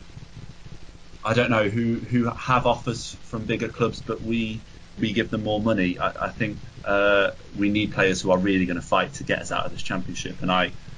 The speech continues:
I'm not sure whether he's that kind of player. I don't know whether he's better than Hourihane and Lansbury. I, we never really saw enough of him in a Villa shirt. So if he's willing to go for it, willing to fight and convinces Bruce that he's up for the challenge, then absolutely bring him back in,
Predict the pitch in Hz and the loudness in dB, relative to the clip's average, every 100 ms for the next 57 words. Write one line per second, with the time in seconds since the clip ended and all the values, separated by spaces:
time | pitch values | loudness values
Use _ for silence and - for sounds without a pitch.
0 | - - - 104 101 - 117 107 104 101 | -14 -14 0 2 2 -2 -2 0 0 -2
1 | 101 110 - 113 107 - 127 120 123 127 | 0 0 0 -4 -4 -4 0 4 4 2
2 | - - - 95 95 104 101 98 98 95 | -4 -14 -8 -4 0 0 0 0 0 0
3 | 98 92 101 - 104 98 98 101 110 101 | -4 0 -2 0 -4 -4 -6 -6 -8 -2
4 | 101 101 95 101 101 98 101 95 101 110 | 2 2 2 0 0 -2 -4 -4 0 0
5 | 107 - 110 110 - - - - - - | -2 -4 -6 -4 -6 -8 -14 -20 -20 -18
6 | - 98 98 95 95 95 92 - 92 95 | -6 2 4 4 4 2 2 2 2 2
7 | 92 92 92 87 87 92 87 - 85 - | 0 -4 -2 -2 0 0 0 -2 -6 -8
8 | - 90 87 85 - - - - - - | -2 2 2 0 -8 -18 -16 -16 -16 -2
9 | 127 143 127 120 131 120 - 107 107 - | 2 4 4 6 6 4 2 2 2 -2
10 | 104 104 113 98 - 104 104 98 90 101 | -4 0 -2 -2 0 2 2 0 -6 -6
11 | 101 - 95 107 101 98 - 101 101 95 | -4 -6 -6 -2 -2 -2 -4 -2 0 -2
12 | 95 - - - - 127 - 95 92 120 | -4 -8 -18 -18 0 0 2 -2 0 2
13 | 98 87 92 98 95 95 104 - - 104 | 2 0 -4 -2 -2 0 0 -2 -2 -4
14 | 107 95 90 90 85 95 | -2 -2 -2 -2 -4 -6